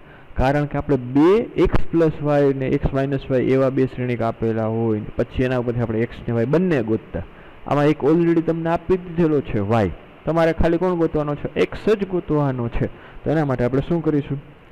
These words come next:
તો start કરી solution. અહીંયા ટુ X plus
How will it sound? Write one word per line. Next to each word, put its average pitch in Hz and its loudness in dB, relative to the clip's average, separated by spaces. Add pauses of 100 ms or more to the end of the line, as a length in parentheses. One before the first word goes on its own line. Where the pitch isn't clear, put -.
(160)
તો 110 -4
start 139 0
કરી 127 -2
solution. 151 2 (2250)
અહીંયા 139 2 (4000)
ટુ 147 4 (300)
X - -4 (440)
plus 127 2